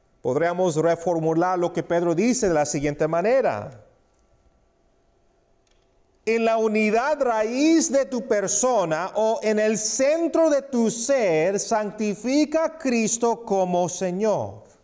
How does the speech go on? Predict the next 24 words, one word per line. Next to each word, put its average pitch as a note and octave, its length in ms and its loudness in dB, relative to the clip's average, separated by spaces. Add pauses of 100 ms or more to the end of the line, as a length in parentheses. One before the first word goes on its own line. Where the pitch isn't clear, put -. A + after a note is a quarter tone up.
(1160)
Comprendiendo A3+ 680 0
entonces C#4+ 400 0
lo C4+ 140 0
que A3+ 120 -2
se - 120 -2
entiende G#3+ 400 0
por A3 160 0
la F#3 140 0
palabra A3+ 520 -2
corazón, F#3 880 0 (180)
lo G3+ 160 -2
que G#3+ 160 -2
Pablo D4 500 -2
está C4+ 220 0
diciendo B3+ 400 0
aquí A#3+ 180 -2
es A#3+ 120 2
que A3 120 0
debemos C4 360 2
reconocer A#3 880 0
a F3 240 -6
Cristo G3+ 800 0
como G#3+ 480 0
Señor, D3+ 760 -2